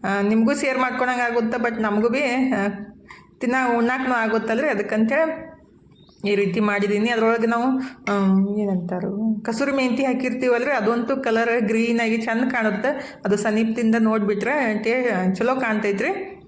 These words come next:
ಇದೇ ರೀತಿನ ಎಲ್ಲನ ಮಾಡ್ಕೊಂಡ್ಬಿಡ್ತೀನಿ ನೋಡ್ರಿ. ಒಂದ್ಸಲ ಟ್ರೈ ಮಾಡಿಬಿಟ್ಟು ಹೇಳ್ರಿ ಕಾಮೆಂಟ್ ಬಾಕ್ಸ್ ಒಳಗೆ,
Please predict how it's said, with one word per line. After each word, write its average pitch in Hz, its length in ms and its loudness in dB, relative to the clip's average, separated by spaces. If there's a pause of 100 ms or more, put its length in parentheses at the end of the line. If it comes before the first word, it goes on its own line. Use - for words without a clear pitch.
(500)
ಇದೇ 220 180 2
ರೀತಿನ 220 300 -2
ಎಲ್ಲನ 220 380 0 (140)
ಮಾಡ್ಕೊಂಡ್ಬಿಡ್ತೀನಿ 202 760 0
ನೋಡ್ರಿ. 214 580 -2 (1160)
ಒಂದ್ಸಲ 226 300 2
ಟ್ರೈ 262 260 0
ಮಾಡಿಬಿಟ್ಟು 254 520 0
ಹೇಳ್ರಿ 226 300 0
ಕಾಮೆಂಟ್ 220 360 0
ಬಾಕ್ಸ್ 214 260 -2
ಒಳಗೆ, 208 240 0